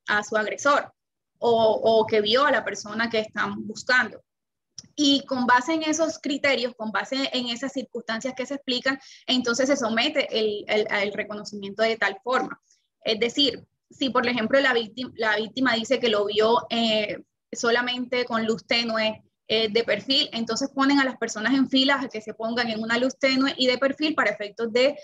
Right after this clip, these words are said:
eh, tratar de, eh, que, que la, la, la víctima o la persona que está haciendo el reconocimiento tenga mayores señales al momento de percibir o de hacer el reconocimiento.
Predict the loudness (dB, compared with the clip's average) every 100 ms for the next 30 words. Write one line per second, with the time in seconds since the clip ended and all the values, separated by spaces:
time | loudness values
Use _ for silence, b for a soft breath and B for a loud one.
0 | B B -2 -2 0 0 0 -2 2 2
1 | 2 -2 -10 _ _ _ _ _ _ 2
2 | 2 4 2 2 0 2 2 0 -2 -2
3 | -2 -2 -6 -4 -2 -2 -2 0 2 4
4 | 2 -8 _ _ -4 -2 0 -2 0 0
5 | 0 -2 0 2 2 2 2 2 2 2
6 | 2 0 -2 -2 -2 -2 -2 -2 -2 0
7 | -2 -4 B B -2 2 4 2 0 -2
8 | -4 -4 -6 -6 -4 -2 0 0 0 -6
9 | -6 -6 -4 -10 -6 -6 -6 _ _ _
10 | 0 0 0 -2 -4 -4 -6 -8 -10 -4
11 | -2 -2 -6